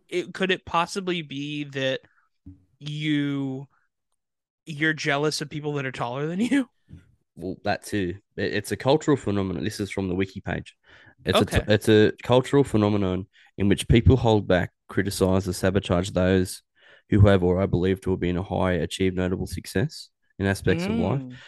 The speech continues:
Speaker 2: So trying to intentionally cut people down, cutting down the tall poppy,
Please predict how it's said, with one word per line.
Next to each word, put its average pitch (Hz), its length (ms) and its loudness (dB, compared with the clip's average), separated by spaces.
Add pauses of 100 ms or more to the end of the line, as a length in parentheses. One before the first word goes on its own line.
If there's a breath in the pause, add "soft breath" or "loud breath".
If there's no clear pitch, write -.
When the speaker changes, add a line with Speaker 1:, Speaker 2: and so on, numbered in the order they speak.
(140 loud breath)
Speaker 2:
So 104 480 4
trying 110 360 2
to 92 260 2
intentionally 98 680 -4
cut - 380 -6
people 90 260 0
down, 90 320 -2
cutting 98 300 -2
down 92 160 -2
the 87 60 -6
tall 90 220 -6
poppy, 90 420 -6